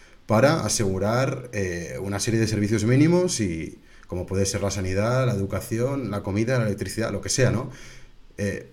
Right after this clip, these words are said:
y, y yo creo que la sociedad holandesa, la socialdemocracia no muere con Bitcoin, solo que se vuelve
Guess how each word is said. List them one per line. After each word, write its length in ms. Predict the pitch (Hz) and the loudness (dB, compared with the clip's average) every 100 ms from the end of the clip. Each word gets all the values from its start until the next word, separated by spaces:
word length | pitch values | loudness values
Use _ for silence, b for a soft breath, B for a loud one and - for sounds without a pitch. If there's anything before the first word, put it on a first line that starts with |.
| - | -6
y, 220 | 107 104 | -4 -2
y 20 | 104 | -2
yo 120 | 110 | 4
creo 140 | 123 | 4
que 320 | 123 113 104 107 | 4 2 0 -4
la 100 | 104 | -4
sociedad 400 | 110 - 101 123 | -4 0 2 6
holandesa, 680 | 123 120 139 131 92 85 90 | 6 6 4 4 0 -4 -6
la 80 | |
socialdemocracia 720 | 92 104 101 95 95 107 107 127 | -6 -2 -2 0 -2 2 4 6
no 100 | 110 | 4
muere 260 | 107 101 | 4 2
con 160 | 98 90 | 0 0
Bitcoin, 420 | 127 127 - - - - b b b | 0 0 -6 -10 -16 -20 b b b
solo 260 | - 120 123 | 0 2 4
que 80 | 117 | 4
se 120 | 120 | 4
vuelve 560 | 110 120 127 139 147 | 6 6 6 4 2